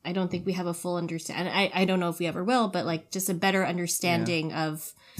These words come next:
Speaker 1: our experiences over here and over there. So.
Speaker 2: Right.
Speaker 1: Would also love to get some,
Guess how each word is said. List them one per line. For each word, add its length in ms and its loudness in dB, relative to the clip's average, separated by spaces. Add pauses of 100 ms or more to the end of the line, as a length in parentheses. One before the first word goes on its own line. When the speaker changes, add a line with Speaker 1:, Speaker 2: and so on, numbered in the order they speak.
(280)
Speaker 1:
our 140 4
experiences 840 -2
over 180 -4
here 340 -6
and 200 -6
over 200 -6
there. 320 -4 (160)
So. 440 -8 (760)
Speaker 2:
Right. 300 -4 (100)
Speaker 1:
Would 120 2
also 340 4
love 260 2 (120)
to 220 4
get 380 0
some, 600 2